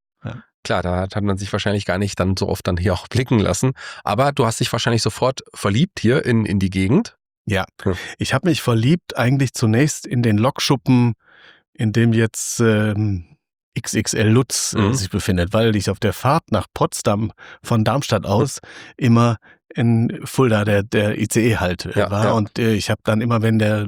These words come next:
Speaker 1: wenn der Schaffner gesagt hat, „Hier, wir erreichen in Kürze Fulda“, hab ich immer rausgeschaut, um diesen wunderschönen Lokschuppen zu sehen.
Speaker 2: Ja, sehr schön. Du bist dann auch hier nach Fulda gezogen. Du wohnst ja auch dort vor Ort im Schloss Fasanerie. Also
Speaker 1: Ja.
Speaker 2: viel schöner kann's ja eigentlich gar nicht sein.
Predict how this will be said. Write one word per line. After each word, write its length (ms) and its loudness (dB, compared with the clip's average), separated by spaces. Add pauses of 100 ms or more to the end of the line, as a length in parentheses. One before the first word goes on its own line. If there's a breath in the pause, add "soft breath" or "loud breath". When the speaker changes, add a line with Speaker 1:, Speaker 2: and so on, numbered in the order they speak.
(140)
Speaker 1:
wenn 260 0
der 260 0 (880 loud breath)
Schaffner 400 0
gesagt 380 0
hat, 160 0
„Hier, 240 0
wir 420 2
erreichen 400 0
in 80 2
Kürze 300 0
Fulda“, 300 4
hab 100 2
ich 60 0
immer 100 4
rausgeschaut, 580 0
um 140 -4
diesen 260 -2
wunderschönen 380 0
Lokschuppen 460 -4
zu 100 -6
sehen. 280 -4
Speaker 2:
Ja, 120 -2 (640 soft breath)
sehr 160 -2
schön. 320 -4 (460 loud breath)
Du 80 0
bist 160 0
dann 160 0
auch 160 0
hier 180 0
nach 140 0
Fulda 240 2
gezogen. 420 0
Du 140 0
wohnst 320 2
ja 100 0
auch 160 -4
dort 240 0
vor 200 -2
Ort 180 0
im 80 0
Schloss 200 -4
Fasanerie. 720 0
Also 180 -2
Speaker 1:
Ja. 140 0
Speaker 2:
viel 220 -2
schöner 260 0
kann's 300 -2
ja 100 -2
eigentlich 300 -2
gar 120 -2
nicht 160 0
sein. 220 0